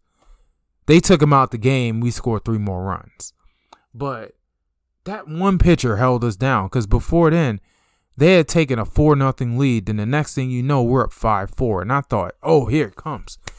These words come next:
We're definitely, we gonna take this home. We about to celebrate. We going to Omaha." Man, nine straight runs. Just, just running through our bullpen.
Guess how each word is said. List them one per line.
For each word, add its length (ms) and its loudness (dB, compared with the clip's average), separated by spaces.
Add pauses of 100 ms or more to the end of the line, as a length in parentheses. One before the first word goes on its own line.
(140)
We're 120 -2
definitely, 540 -2
we 80 0
gonna 120 -4
take 260 0
this 200 -6
home. 240 -6
We 120 -6
about 220 -2
to 60 -14
celebrate. 640 -4 (340)
We 100 -4
going 300 0
to 60 -10
Omaha." 520 -4 (1040)
Man, 680 -2 (600)
nine 380 6
straight 320 2
runs. 580 -8 (720)
Just, 300 -2 (260)
just 220 -6
running 480 4
through 260 -2
our 180 -2
bullpen. 600 -4